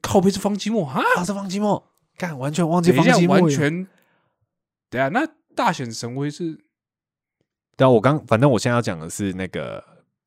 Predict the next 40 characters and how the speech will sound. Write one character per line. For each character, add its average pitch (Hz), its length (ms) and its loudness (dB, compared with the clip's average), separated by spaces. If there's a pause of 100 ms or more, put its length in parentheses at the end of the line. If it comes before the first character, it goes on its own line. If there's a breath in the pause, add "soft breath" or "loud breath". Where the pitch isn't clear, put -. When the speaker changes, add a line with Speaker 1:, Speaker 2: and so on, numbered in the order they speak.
(140)
Speaker 1:
啊， 143 100 -2
提 156 240 -6
姆· 262 160 0
波 165 260 2
顿。 180 280 0
你 131 80 -6
如 131 140 0
果 185 100 2
说 185 120 -2
提 165 160 -6
姆· 139 100 -4
Speaker 2:
对。 117 40 -16
Speaker 1:
波 123 140 -8
顿 120 140 -8
的 104 60 -12
话， 110 120 -10
是， 110 240 -12
是， - 360 -14
是， 110 360 -14 (460)
的 123 140 -4
那 139 180 -2
个 143 80 -2
蝙 110 200 -8
蝠 92 180 -20
侠 - 240 -16
是， 95 160 -10
Speaker 2:
嗯。 87 260 -8
Speaker 1:
是 127 120 -18
Michael 101 340 -14
Keaton， 92 300 -16
没 85 160 -20
错。 - 180 -6
Speaker 2:
哦， 92 60 -2
是 92 100 -12
Michael 87 260 -10
Keaton - 240 -18
吗？ - 120 -20
没 - 180 -20
错 92 140 -12
嘛。 - 140 -20